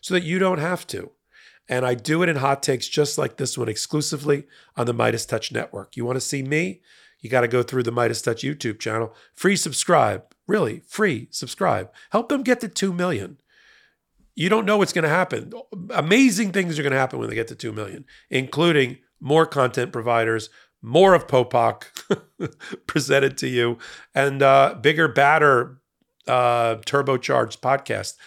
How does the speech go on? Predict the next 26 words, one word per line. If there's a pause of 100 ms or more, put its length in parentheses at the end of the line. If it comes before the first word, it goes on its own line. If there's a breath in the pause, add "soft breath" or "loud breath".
(120)
like (280 soft breath)
Legal
A
F, (420 soft breath)
which
you
can
only
get
on
the
Midas
Touch
Network.
It's
on
Wednesdays.
It's
on
Saturdays. (380 loud breath)
It's
on
YouTube, (240)
Midas
Touch
channel.